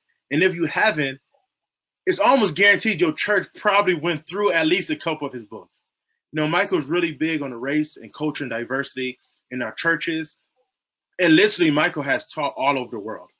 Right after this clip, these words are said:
You know, like, not even just Amer-, like, all over the world he has taught. He's raised up and helped a lot of people out over the years. I'm sure his phone is always blowing up because of different things going on. Especially in twenty twenty, uh, you guys are in for a treat because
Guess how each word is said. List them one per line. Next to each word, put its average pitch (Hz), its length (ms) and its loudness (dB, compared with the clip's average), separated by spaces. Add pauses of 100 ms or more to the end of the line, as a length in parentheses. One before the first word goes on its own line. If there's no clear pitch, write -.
(640)
You 131 100 -4
know, 131 100 0
like, 113 260 -4
not 139 220 2
even 139 160 2
just 131 180 0
Amer-, 113 240 -6
like, 123 180 0
all 156 220 4
over 143 140 0
the 139 60 0
world 127 260 -2
he 120 140 -8
has 104 200 -10
taught. 123 300 0 (320)
He's 139 180 -2
raised 135 300 0
up 131 160 -4
and 110 80 -14
helped 123 180 -6
a 113 60 -10
lot 113 220 -6
of 110 80 -12
people 127 280 -8
out 110 140 -4
over 107 200 -10
the 101 60 -12
years. 117 420 -6 (400)
I'm 135 60 -4
sure 165 180 -2
his 156 140 2
phone 160 220 0
is 139 80 0
always 147 260 4
blowing 135 380 -4
up 110 180 -6 (240)
because 120 300 -8
of 110 80 -10
different 127 300 -4
things 120 200 -8
going 113 240 -8
on. 117 260 -8 (380)
Especially 208 460 0
in 151 80 -2
twenty 170 280 -2
twenty, 160 480 -2 (380)
uh, 131 40 2
you 151 180 4
guys 165 240 4
are 143 120 4
in 143 140 2
for 127 200 -8
a - 40 -12
treat 156 320 -4
because 120 520 -8